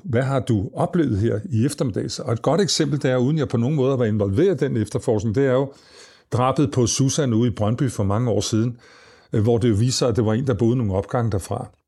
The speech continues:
Jeg kender intet til, hvordan det foregik, men det er et rigtig godt eksempel på, hvis man laver forhøring der, og man spørger dem, der boede overfor gerningsmand. Jeg ved ikke, om det foregik på den måde, men det er bare,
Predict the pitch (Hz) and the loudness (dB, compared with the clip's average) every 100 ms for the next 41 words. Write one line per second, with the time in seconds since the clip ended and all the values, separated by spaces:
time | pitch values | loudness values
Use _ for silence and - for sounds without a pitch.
0 | _ _ _ _ _ _ - - 139 165 | _ _ _ _ _ _ -12 -2 0 2
1 | 156 156 123 - 139 123 123 123 - 127 | 2 0 0 0 2 2 0 0 2 2
2 | 143 143 131 120 180 156 135 139 131 160 | 2 0 0 -2 -2 -2 0 2 0 0
3 | - 135 139 156 143 139 143 131 135 135 | 0 0 0 0 -2 -2 0 0 0 0
4 | 127 127 123 127 110 190 175 - 156 131 | 2 2 2 0 0 0 -2 -2 -2 -6
5 | - _ _ _ _ _ _ - 127 127 | -14 _ _ _ _ _ _ -2 0 2
6 | 120 - 156 147 - - _ _ _ _ | 0 0 0 0 -6 -20 _ _ _ _
7 | _ _ - 131 127 120 - 151 185 185 | _ _ 0 0 2 -2 2 4 4 2
8 | 127 127 - 117 90 _ _ - 98 107 | 0 0 -2 -4 -6 _ _ -2 0 0
9 | - 104 107 165 160 120 - 143 156 127 | -2 -2 2 2 2 -2 0 0 2 -2
10 | 110 98 101 92 95 101 117 139 143 | 0 -2 0 -2 -2 -2 -2 -2 -2